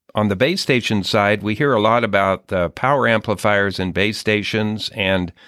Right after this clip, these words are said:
moving to gallium nitride, uh, transistors to improve efficiency.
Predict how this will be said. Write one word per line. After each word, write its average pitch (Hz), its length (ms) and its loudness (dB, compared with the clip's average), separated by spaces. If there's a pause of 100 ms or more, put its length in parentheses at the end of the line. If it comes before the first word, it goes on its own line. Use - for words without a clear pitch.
(320)
moving 110 520 2
to 101 240 -2
gallium 104 420 2
nitride, 98 920 0
uh, 85 260 -2
transistors 95 840 0
to 98 140 -4
improve 98 560 -2
efficiency. 92 960 -2